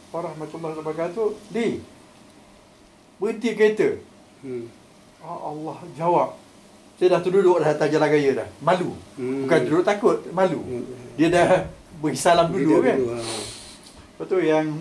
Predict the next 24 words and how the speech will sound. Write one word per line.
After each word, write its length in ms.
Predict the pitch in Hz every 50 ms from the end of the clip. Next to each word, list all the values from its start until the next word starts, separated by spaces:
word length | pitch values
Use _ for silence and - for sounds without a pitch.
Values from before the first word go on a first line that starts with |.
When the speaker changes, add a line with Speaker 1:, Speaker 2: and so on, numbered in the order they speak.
| 160 147
Speaker 1:
Cikgu 260 | - - 160 - 147 156
Wan 200 | 160 165 160 160
ni 100 | 165 202 202
kawan 400 | 202 151 135 127 120 117 117 135
dia, 120 | 170 160
driver. 480 | 127 123 123 120 117 113 113 110 127 139 - - - - - - - - - - - - _ - - - - - - - _ _
Tolong 200 | - 156 156 156 156
angkat. 260 | 156 147 135 135 - - - - - -
Aku 200 | - 139 - -
tak 160 | - 214 196 190
lain. 220 | 170 175 190 - - - - - - - - - - -
Kata 260 | - 214 214 - 233
Cikgu 260 | 208 196 196 170 170 165
Wan, 180 | 156 139 131 123
kata, 240 | 123 131 - 233 247 240 - -
"Kau 340 | - - 277 285 233 - - - - - - - - - - - - - -
tak 180 | - 220 208 202
cakap 240 | 196 147 - 202 190
siang-siang. 540 | - - 151 165 165 247 254 233 202 156 143 156 - - -
Ni 160 | - 127 131 135 131 127
Speaker 2:
Hmm. 140 | 120 - - -
Speaker 1:
ke 120 | - -
depan 320 | - - - 202 170 165 175
ni, 120 | 262 240